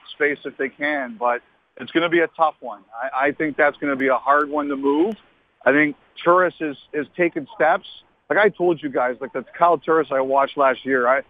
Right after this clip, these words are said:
I don't know what that was. That's not the Kyle Turris I know. Um, he's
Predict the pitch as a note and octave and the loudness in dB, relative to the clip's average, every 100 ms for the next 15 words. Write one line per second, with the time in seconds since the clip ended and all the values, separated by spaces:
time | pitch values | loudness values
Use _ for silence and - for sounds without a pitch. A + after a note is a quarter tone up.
0 | _ _ - D#3+ E3 D3+ C#3 D3 D3+ C3+ | _ _ -2 2 4 4 2 2 2 2
1 | B2+ C3 C#3+ B2+ A#2 C3+ C#3 C3+ - C3+ | 2 0 -2 -4 -4 2 2 2 -4 0
2 | B2+ - C#3 C3+ - B2 A#2+ B2+ E3+ _ | 0 0 -2 -2 -2 -4 -2 -2 -2 _
3 | _ _ _ - B2+ B2+ C3 C3+ | _ _ _ -6 -2 -2 -2 -4